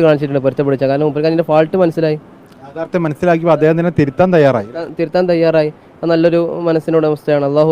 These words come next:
Speaker 1: അവിടെ മൂ-, മൂപ്പരെ ദർജ ഉയർത്തി കൊടുക്കട്ടെ. അവർ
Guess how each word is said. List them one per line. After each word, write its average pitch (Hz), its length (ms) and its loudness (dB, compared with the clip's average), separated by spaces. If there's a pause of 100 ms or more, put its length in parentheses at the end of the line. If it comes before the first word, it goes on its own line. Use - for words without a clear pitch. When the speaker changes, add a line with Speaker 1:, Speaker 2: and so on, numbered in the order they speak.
Speaker 1:
അവിടെ 147 200 0 (420)
മൂ-, 135 220 -4
മൂപ്പരെ 151 280 -2 (220)
ദർജ 143 260 0
ഉയർത്തി 156 260 0
കൊടുക്കട്ടെ. 135 320 -2 (560)
അവർ 143 180 2